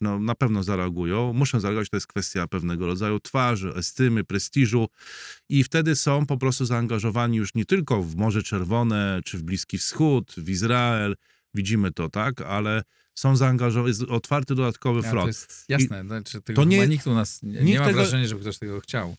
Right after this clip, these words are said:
Speaker 1: Nie, nikt nie powinien tego chcieć, a ja czasami mam wrażenie, że gdzieś w tej zapalczywości takiej internetowej,
Speaker 2: No.
Speaker 1: to chcemy, żeby się coś działo i py-, i że tam, co się stanie, panie Radku, kiedy ta inwazja? Czy jeszcze w-, jeszcze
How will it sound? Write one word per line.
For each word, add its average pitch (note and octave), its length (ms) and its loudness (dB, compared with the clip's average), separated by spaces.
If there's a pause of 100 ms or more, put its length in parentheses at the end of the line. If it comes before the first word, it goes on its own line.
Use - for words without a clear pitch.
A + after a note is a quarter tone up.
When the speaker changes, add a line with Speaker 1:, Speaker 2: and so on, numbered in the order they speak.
Speaker 1:
Nie, C3+ 280 6
nikt C#3 280 6
nie D#3 120 6
powinien C#3+ 380 2
tego C3 220 0
chcieć, A#2 440 -2
a A2 60 -2
ja B2 100 0
czasami C3 360 0
mam B2+ 180 2
wrażenie, A#2 320 0
że G#2+ 80 -2
gdzieś A#2 180 -2
w - 20 -20
tej B2 160 0
zapalczywości A#2 840 -2
takiej - 360 -8
internetowej, C3 800 2
Speaker 2:
No. - 340 -20
Speaker 1:
to B2+ 100 2
chcemy, G3+ 380 0
żeby D#3 200 -2
się D#3+ 140 -2
coś D3+ 220 -2
działo A2+ 380 0
i A2+ 100 0
py-, C#3+ 220 -2
i C#3+ 80 2
że C3+ 220 -6
tam, D3+ 220 4 (600)
co G3+ 180 0
się G3 140 2
stanie, E3+ 360 2
panie C#3 220 4
Radku, D3 300 2
kiedy E3 260 0
ta D3+ 120 0
inwazja? C#3 560 2
Czy - 160 0
jeszcze C3 320 4
w-, - 180 -4
jeszcze C#3+ 360 2